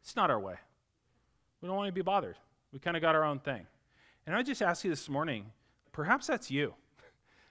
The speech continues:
Perhaps you see people all around you, family members and stuff, that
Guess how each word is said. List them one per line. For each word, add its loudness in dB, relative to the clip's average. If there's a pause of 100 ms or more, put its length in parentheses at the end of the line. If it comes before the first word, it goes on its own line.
(100)
Perhaps 6
you 0
see -2
people 2
all 10
around 6
you, -2
family 0
members -4
and -8
stuff, 0
that -2